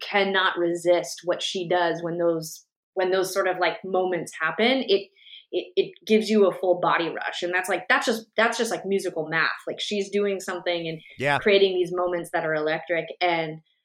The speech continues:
Speaker 1: um, it also is just, like, again, listening to her now, like, when you think about the era in which this music was released,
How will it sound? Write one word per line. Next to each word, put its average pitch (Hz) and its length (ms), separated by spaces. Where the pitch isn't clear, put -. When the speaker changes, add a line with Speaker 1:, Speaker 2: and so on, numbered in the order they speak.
Speaker 1:
um, 170 360
it 208 140
also 277 280
is 233 100
just, 202 160
like, 175 220
again, 175 360
listening 175 340
to 175 80
her 165 200
now, 170 300
like, 160 180
when 175 100
you 175 120
think 180 240
about 180 220
the - 80
era 180 460
in 170 100
which - 280
this 175 180
music 170 280
was 160 200
released, 170 640